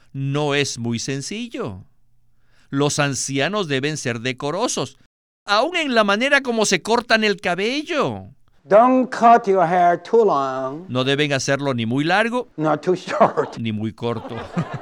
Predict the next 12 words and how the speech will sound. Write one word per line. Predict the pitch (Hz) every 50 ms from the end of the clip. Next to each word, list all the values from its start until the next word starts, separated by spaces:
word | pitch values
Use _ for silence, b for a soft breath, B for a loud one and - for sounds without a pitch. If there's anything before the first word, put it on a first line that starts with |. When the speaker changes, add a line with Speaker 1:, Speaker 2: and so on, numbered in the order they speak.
| - - -
Speaker 1:
<laughs> | - - - - - - - - - - -
Tener | 143 151 185 226 254
el | 240 196
cabello | - 180 165 180 208 208 190
demasiado | 170 165 147 139 139 - 175 170 165 147 131
largo | 127 147 165 156 135 107 113
o | 120
demasiado | 117 120 113 120 117 - 165 165 147 127 -
corto | - 170 196 - - 143 156 151 - -
no | 190 214 226 240
es | 240 226
decoroso. | 214 233 233 233 220 220 233 269 311 - - 247 151 98 - -